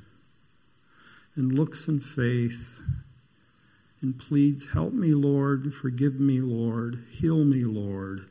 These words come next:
lead me, Lord." And he does. He will.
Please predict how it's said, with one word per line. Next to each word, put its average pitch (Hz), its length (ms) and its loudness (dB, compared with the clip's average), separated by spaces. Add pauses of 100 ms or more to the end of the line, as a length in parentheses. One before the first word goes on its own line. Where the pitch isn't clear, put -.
(100)
lead 127 400 -2
me, 92 200 -8
Lord." 95 540 -14 (2250)
And 147 80 4
he 143 80 6
does. - 520 -2 (2250)
He 131 120 4
will. 127 420 0